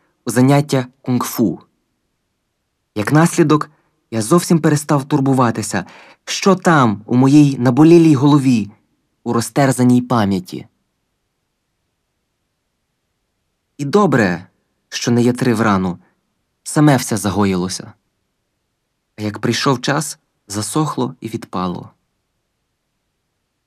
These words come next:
Із трав посадив м'яту і рум'ян,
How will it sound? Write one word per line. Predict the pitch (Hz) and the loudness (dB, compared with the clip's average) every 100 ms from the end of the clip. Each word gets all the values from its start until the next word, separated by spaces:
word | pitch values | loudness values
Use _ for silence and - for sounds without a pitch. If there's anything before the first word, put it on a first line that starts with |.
| _ _ _ _ _ _ _ _ _ _ _ _ _ _ | _ _ _ _ _ _ _ _ _ _ _ _ _ _
Із | 113 - | -14 -12
трав | - 170 165 | -4 -2 -2
посадив | - 131 127 120 123 123 | -4 -4 -2 0 0 0
м'яту | 117 135 147 147 | 0 0 -2 -2
і | 127 | 0
рум'ян, | 127 123 110 92 | 0 0 0 -4